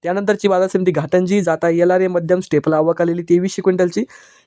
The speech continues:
किमान दर भेटले सात हजार चारशे रुपये, कमाल दर भेटले सात हजार सातशे रुपये, सर्वात दर भेटले सात हजार पाचशे पन्नास रुपये.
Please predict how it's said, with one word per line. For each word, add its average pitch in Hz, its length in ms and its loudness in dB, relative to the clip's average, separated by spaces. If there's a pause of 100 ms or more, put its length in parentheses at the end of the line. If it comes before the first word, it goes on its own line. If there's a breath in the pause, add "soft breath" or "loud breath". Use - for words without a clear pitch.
(100)
किमान 214 240 -10
दर 220 80 -8
भेटले 202 240 -2
सात 196 160 0
हजार 190 120 2
चारशे 185 320 -2
रुपये, 202 220 2
कमाल 190 320 -2
दर 202 80 -2
भेटले 190 240 -2
सात 190 160 -2
हजार 180 140 2
सातशे 175 320 -4
रुपये, 226 240 0 (340 loud breath)
सर्वात 220 220 0
दर 208 300 2
भेटले 196 200 2
सात 196 160 0
हजार 190 120 2
पाचशे 185 260 -6
पन्नास 165 360 -4
रुपये. 120 240 -2